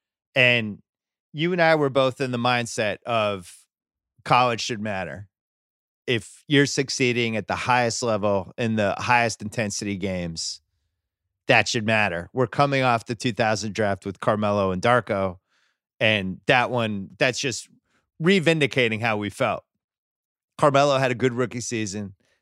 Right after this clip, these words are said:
Darko was a non-factor for the Pistons. And over and over again, it's like, why take these unproven guys versus these guys that we've seen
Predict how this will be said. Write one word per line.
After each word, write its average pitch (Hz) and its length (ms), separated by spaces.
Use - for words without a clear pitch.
Darko 131 460
was 110 400
a 127 120
non-factor 113 760
for - 120
the 101 100
Pistons. 101 580
And 98 100
over 147 240
and 139 80
over 151 180
again, 117 140
it's 110 160
like, 101 160
why 131 260
take 143 320
these 120 380
unproven 180 560
guys 104 580
versus 151 220
these 151 180
guys 160 300
that 165 80
we've 156 180
seen 123 560